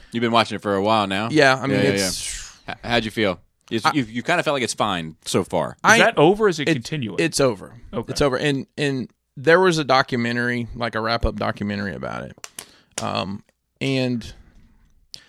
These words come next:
Speaker 2: there was a lot to that that I didn't really, I didn't, it's not on the surface, but it's a Canadian show.
Speaker 1: Mm-hmm.
Speaker 2: Um, you know, Eugene Levy is Levy.
Speaker 3: Mm, yeah.
Speaker 2: Levy, Levy, I don't know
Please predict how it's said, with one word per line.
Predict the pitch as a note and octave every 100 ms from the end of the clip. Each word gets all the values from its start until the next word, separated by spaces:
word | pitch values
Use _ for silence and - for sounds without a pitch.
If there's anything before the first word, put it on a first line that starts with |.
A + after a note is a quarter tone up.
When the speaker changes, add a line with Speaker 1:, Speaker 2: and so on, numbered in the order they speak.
| _ -
Speaker 2:
there | G#3
was | D#4 G3+
a |
lot | C3+ B2 C3 -
to | C#3+
that | A#2 A2+ -
that | A2+
I | A#2+
didn't | A2+
really, | A#2 A#2 A2 - -
I | A2+
didn't, | A2+ A2+
it's | G#2 A2+ A2+
not | D3+
on | B2+
the | G#2+
surface, | - G2 - -
but | A#2 - -
it's | -
a | C#3
Canadian | D3+ D3 F3+ A3 F3+ A2+
show. | - F#2 C#2 - - -
Speaker 1:
Mm-hmm. | G#2+ G#2+ - _ _ _ _ A#2+
Speaker 2:
Um, | G#2+ G#2+ G#2+ G#2+
you | D2
know, | G#2+ G2+ E2
Eugene | - A#2+ B2+ B2
Levy | A2+ A2 A2
is | G#2+ G#2+ - - _ _
Levy. | - A#2 A#2+ A2 G#2+
Speaker 3:
Mm, |
yeah. | B2+ A2+ A2+ -
Speaker 2:
Levy, | G#2 G#2 G2+ -
Levy, | A2+ G#2 G#2
I | G#2+
don't | E2+
know | G2